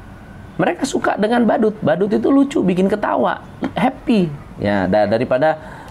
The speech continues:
mereka fokus ke binatang, mereka perkuat tema untuk non-binatangnya. Dan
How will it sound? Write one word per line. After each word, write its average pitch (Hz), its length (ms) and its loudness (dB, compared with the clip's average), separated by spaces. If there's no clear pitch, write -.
mereka 151 640 0
fokus 143 480 0
ke 120 400 2
binatang, 131 640 2
mereka 147 320 0
perkuat 160 560 -2
tema 156 560 2
untuk 135 400 2
non-binatangnya. 107 1040 0
Dan 120 720 2